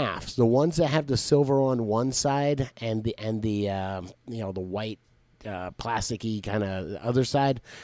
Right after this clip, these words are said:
those are only a half inch thick, but right next to those, they have two inch thick, and they're just pure pieces of foam. They don't have any pa-, any paper on 'em or anything like that.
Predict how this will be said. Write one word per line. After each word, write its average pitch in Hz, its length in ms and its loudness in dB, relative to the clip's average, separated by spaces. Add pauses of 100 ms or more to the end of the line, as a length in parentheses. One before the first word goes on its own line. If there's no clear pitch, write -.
(120)
those 135 200 8
are 175 60 6
only 165 240 6
a - 40 0
half 117 440 -4
inch 151 240 0
thick, 165 400 2
but 107 120 0
right 107 300 -2
next 160 300 -2
to 147 80 2
those, 95 240 6
they 104 120 0
have 98 180 -4
two 156 260 6
inch 131 160 2
thick, 127 300 0
and 110 100 2
they're 104 80 6
just 104 260 -2
pure 160 220 2
pieces 139 300 -2
of 117 100 2
foam. 101 320 2
They 87 100 -4
don't 104 180 0
have 107 100 2
any 101 180 0
pa-, - 160 -8
any 98 440 -6
paper 127 380 -2
on 127 200 4
'em 127 120 2
or 131 60 6
anything 127 300 0
like 127 220 2
that. 131 340 0